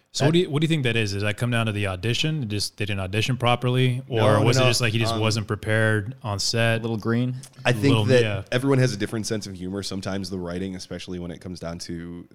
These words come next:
Speaker 2: someone who, with, with commercials that, uh,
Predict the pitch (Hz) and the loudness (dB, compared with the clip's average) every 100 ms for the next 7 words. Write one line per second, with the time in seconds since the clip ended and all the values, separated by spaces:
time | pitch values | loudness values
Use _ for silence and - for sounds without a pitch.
0 | - - 92 90 90 87 82 82 _ _ | -16 -12 -8 -8 -8 -8 -10 -10 _ _
1 | _ _ _ _ _ _ _ _ - 117 | _ _ _ _ _ _ _ _ -2 2
2 | 107 - 131 120 127 139 127 107 107 95 | 2 0 -2 2 2 2 0 0 -2 -4